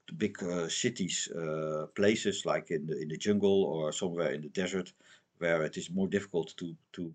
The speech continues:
build an, um, an electric, uh, infrastructure. Ah, desert may be better because you have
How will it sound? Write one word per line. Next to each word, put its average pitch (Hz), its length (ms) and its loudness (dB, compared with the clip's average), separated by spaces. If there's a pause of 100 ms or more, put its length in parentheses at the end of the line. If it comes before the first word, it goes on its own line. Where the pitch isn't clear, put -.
build 98 300 4
an, 78 180 -4
um, 76 260 -4 (1000)
an 90 100 -2
electric, 92 480 -2
uh, 85 520 4 (320)
infrastructure. 113 720 0 (140)
Ah, 135 160 12
desert 95 400 2 (320)
may 90 100 2
be 80 120 -2
better 90 280 4
because 78 280 -4
you 85 100 0
have 82 120 -4